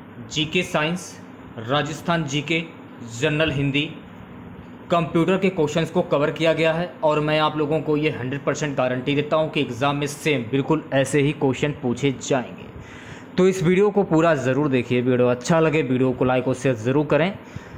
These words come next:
चैनल पर नए हैं तो चैनल को subscribe करके notification bell को on कर लीजिए।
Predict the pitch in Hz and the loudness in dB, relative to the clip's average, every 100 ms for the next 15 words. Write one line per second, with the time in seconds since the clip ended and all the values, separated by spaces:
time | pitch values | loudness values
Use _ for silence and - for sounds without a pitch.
0 | - - 139 170 185 214 208 185 170 190 | -12 -6 2 4 6 4 4 4 4 4
1 | 196 190 170 160 156 151 147 - - 151 | 4 4 4 4 4 2 0 0 0 2
2 | 160 156 160 143 139 127 127 135 127 127 | 2 0 0 2 4 2 2 2 2 2
3 | 139 147 156 160 151 175 | 2 4 4 4 2 0